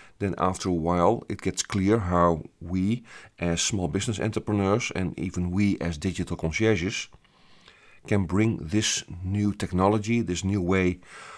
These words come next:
of using Google's technology in creating Google Ads, in, um, uh, in, in, in marketing, to our own business and to our clients' business, so they can benefit too.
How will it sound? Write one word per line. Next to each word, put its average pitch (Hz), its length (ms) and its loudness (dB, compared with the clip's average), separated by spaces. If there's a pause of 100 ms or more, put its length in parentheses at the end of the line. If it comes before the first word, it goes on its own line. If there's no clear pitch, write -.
(120)
of - 300 -4
using 104 400 2
Google's 92 320 0
technology 85 720 -2
in 82 340 -4 (200)
creating 92 420 0
Google 80 280 -2
Ads, 107 440 0 (580)
in, 82 300 -4
um, 76 500 -6
uh, 65 340 -10
in, 87 200 -6
in, 82 180 -4
in 80 160 -6
marketing, 110 680 4 (540)
to 117 300 4
our 85 260 0 (300)
own 110 180 2
business 113 400 0
and 87 140 -2
to 101 120 2
our - 100 0
clients' 104 500 0
business, 80 560 -4 (320)
so 92 240 -4 (100)
they 104 160 4
can 90 360 0
benefit 87 520 0 (160)
too. 95 300 0